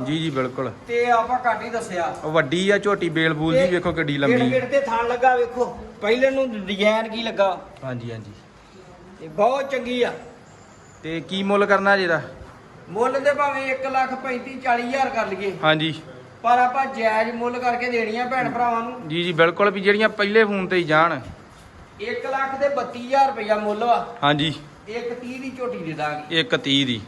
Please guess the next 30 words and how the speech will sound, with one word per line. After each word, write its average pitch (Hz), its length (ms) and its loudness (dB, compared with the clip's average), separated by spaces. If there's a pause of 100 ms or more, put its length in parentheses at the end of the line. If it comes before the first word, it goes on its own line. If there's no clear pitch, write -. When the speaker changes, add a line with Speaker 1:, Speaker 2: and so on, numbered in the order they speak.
(120)
Speaker 2:
ਹਾਂਜੀ। 147 280 -6 (240)
Speaker 1:
ਠੀਕ 131 320 0
ਆ 113 80 4
ਜੀ। 101 140 -2 (180)
Speaker 2:
ਉਹਦੇ 254 240 4
ਚੋਂ 285 120 4
ਜਿਹੜਾ 262 440 2 (100)
ਗਿੱਲ 233 200 -4
ਡੇਅਰੀ 240 260 -2
ਫਾਰਮ 226 320 2
ਨੂੰ 214 280 -8 (1120)
ਲਾਈਕ, 202 380 4
ਸ਼ੇਅਰ, 240 360 2
ਚੰਗੇ 226 300 -2
ਵਧੀਆ 226 320 -2
ਕੁਮੈਂਟ 220 340 -6
ਕਰਕੇ 214 580 -4 (140)
Speaker 1:
ਹਾਂਜੀ, 127 260 0
ਹਾਂਜੀ। 117 240 -4 (1200)
Speaker 2:
ਸਾਡੇ 190 260 0
ਵੀਰ 202 260 -4
ਆਉਣਗੇ, 220 520 -2 (1500)
ਉਹਨਾਂ 262 240 0
ਨੂੰ 269 180 -4
ਦੋ 220 200 -6
ਹਜ਼ਾਰ 247 240 4
ਰੁਪਇਆ 202 260 -4
ਹੋਰ 202 260 -4
ਮਾਣ 180 260 -2
ਕਰਦਾ। 127 260 -10